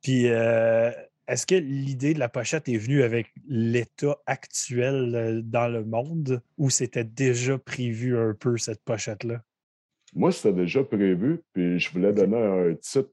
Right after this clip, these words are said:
Speaker 2: plus agressif, mais je suis tout le temps avec, en, avec des gars, euh, euh,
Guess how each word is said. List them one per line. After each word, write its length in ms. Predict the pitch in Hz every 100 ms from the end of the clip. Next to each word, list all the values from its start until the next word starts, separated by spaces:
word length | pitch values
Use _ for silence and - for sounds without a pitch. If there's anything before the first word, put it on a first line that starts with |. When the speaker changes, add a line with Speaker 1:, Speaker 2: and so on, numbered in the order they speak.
| -
Speaker 2:
plus 300 | 98 104 -
agressif, 680 | 90 90 87 - - 143 156 -
mais 640 | 87 82 82 80 80 82 82 _ _ _
je 80 |
suis 100 | - -
tout 100 | 170
le 60 |
temps 280 | - 104 107
avec, 420 | 92 85 85 85 85
en, 600 | 82 78 78 78 73 71 _ _
avec 200 | 73 80
des 200 | 73 80
gars, 100 | 76 85
euh, 760 | 87 80 78 76 76 73 73 73 _ _ _
euh, 40 | _